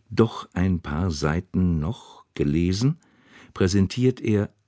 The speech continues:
Lektüreeindrücke von Handke und Saigyo, von Senancourt und Leopardi, bevor er sich zuletzt über Kafkas letzte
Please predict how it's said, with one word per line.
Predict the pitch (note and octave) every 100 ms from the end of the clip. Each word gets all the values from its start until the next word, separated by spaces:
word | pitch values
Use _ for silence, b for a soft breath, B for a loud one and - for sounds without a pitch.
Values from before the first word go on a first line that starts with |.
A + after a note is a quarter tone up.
| _
Lektüreeindrücke | D#2 F#2 - D3+ C3+ G#2+ - F#2 F#2 F#2 F#2+
von | - E2+ E2 D2+ -
Handke | F#2+ G2+ - F#2+
und | - E2
Saigyo, | - E2 E2+ D2+ D#2 D2 B B B B
von | - - F2 D2+ C#2+
Senancourt | - G#2 F#2 D#2+ - A2+ A2+ A2+ G#2+ - -
und | F2+
Leopardi, | F2+ E2 - - - - _ _ _ _ _ _ -
bevor | - - G#2+
er | C#2+
sich | C#2+ C2+
zuletzt | - F2 C3+ - - - - -
über | F#2+ G2
Kafkas | - C3+ - - G2 G2+ -
letzte | - E2+ F#2+ - - F2+ F#2